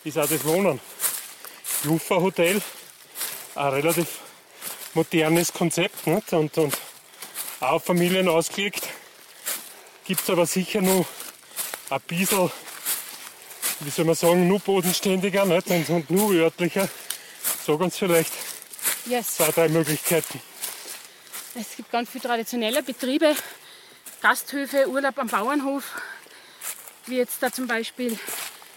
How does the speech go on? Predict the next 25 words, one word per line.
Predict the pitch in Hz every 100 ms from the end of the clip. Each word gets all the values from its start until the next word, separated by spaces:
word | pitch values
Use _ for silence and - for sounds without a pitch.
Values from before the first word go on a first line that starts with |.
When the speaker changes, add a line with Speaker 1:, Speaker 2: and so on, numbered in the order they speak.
| -
Speaker 2:
das | 233
Gasthof | - 233 - -
Meier. | 247 285 311 285 - - - - -
Das | -
befindet | - 233 254 226
sich | 220
direkt | 302 302 302 - - - -
im | -
Ortszentrum | 214 240 - 262 254 262 254
von | 254
Annaberg. | 247 240 254 240 - - - - - - - - _ - - - - - - - - - - - - - -
Oder | 247 240 240
als | 220 -
Hof, | 226 240 254 - - - - - - - -
wo |
man | 247 240
nächtigen | 226 214 - 226 226
kann, | - 214 208 - _ - - - _
ist | - -
zum | 233
Beispiel | 220 208 -
der | 214
Kobichel, | 202 - 294 330 302 294 277 - - - - - - - - -
der |
Bodenhof | 220 220 233 254 214 226 240